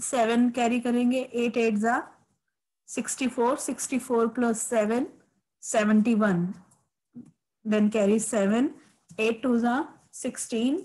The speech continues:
सिक्सटीन प्लस सेवन ट्वेंटी थ्री। Then next line में टू के नीचे zero, then two को नाइन से multiply करेंगे,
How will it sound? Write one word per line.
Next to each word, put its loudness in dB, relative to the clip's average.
सिक्सटीन -2
प्लस -2
सेवन 0
ट्वेंटी 2
थ्री। 0
Then 2
next 2
line 2
में 2
टू 0
के 2
नीचे 2
zero, 4
then 2
two 2
को 0
नाइन 4
से 0
multiply 0
करेंगे, -2